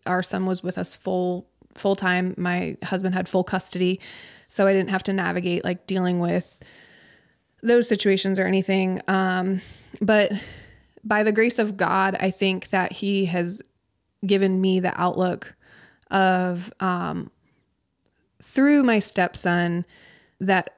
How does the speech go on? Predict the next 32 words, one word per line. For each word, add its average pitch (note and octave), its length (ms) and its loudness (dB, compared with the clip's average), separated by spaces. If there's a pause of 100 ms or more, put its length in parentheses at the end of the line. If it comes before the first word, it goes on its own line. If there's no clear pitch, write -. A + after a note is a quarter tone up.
all F#3+ 640 4
of F#3 180 0
my F3 180 0
kids, E3+ 360 -4
all F3 240 0
three F#3 220 0
of F3+ 80 0
my F3 100 -2
children, F3+ 400 -2
are E3+ 220 -2
very, E3 340 -2
very E3+ 240 -4
different. E3 520 -10 (140)
And F#3 440 -4 (400)
because G#3 480 -2
of F#3+ 160 0
that, E3+ 440 -4 (140)
they F#3 240 0
all F3 500 2
require F3 800 -4 (600)
different F#3 300 2
approaches, G3 760 0
different F#3 380 -2 (340)
care, F#3+ 560 0 (500)
um, F3+ 760 -2 (300)
different F#3+ 300 -2
conversations G3 1120 -2
and G3 140 2
whatnot. G3+ 440 2
And F#3+ 120 -2
I F#3 80 -2
think G3+ 540 -2